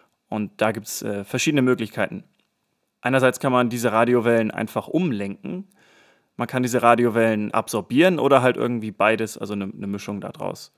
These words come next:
Am besten kann man diese Radiowellen, äh, ablenken, indem man möglichst glatte, unregelmäßige und harte Kanten hat, sodass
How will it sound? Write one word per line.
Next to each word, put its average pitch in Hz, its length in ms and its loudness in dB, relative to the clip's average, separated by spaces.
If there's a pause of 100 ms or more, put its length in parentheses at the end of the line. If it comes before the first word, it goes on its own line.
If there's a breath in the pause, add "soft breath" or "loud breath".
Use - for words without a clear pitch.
Am 104 320 -4
besten 156 420 -4
kann 139 160 -2
man 127 180 2
diese 117 200 0
Radiowellen, 113 580 0
äh, - 240 -6
ablenken, 117 640 -4
indem 113 400 0
man 104 440 0
möglichst 135 440 -4 (400)
glatte, 180 540 0 (760)
unregelmäßige 139 1080 2
und 113 240 -6
harte 135 300 2 (240)
Kanten 143 460 -2
hat, - 280 -8 (840 soft breath)
sodass 120 520 0